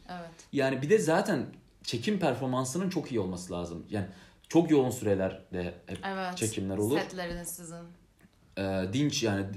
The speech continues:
Speaker 2: diri olman lazım, fit olman lazım, sağlıklı olman lazım gibi. Ee, bence çok önemli yani o da. Ee, piyasaya daha ba-, ba-, anlatırım yani şeyde.
Speaker 1: Ya piyasaya çok girmeyeceğim ama şu an zaten çalıştığını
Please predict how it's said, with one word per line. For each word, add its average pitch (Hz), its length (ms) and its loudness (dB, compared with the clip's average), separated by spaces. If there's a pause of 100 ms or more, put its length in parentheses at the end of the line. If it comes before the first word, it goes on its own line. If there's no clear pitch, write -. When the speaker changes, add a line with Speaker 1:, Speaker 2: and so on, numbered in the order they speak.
(100)
Speaker 2:
diri 117 180 4
olman 123 340 2
lazım, 120 340 2
fit 107 260 -6
olman 120 340 2
lazım, 120 340 0
sağlıklı 104 460 0
olman 120 280 2
lazım 117 340 0
gibi. 131 320 2 (460)
Ee, 98 180 0
bence 127 260 4
çok 143 180 0
önemli 87 340 -2
yani 85 260 -4 (640)
o 95 140 -6
da. 92 200 -2 (680)
Ee, 80 260 -4
piyasaya 165 400 4
daha 151 100 8
ba-, 143 240 4 (260)
ba-, 131 60 0
anlatırım 135 420 2
yani 82 260 -2
şeyde. - 280 0
Speaker 1:
Ya 82 60 0
piyasaya 277 340 -2
çok 277 240 -8
girmeyeceğim 277 380 -4
ama 320 100 -6
şu 262 140 -4
an 247 80 0
zaten 254 200 -2
çalıştığını 233 580 -6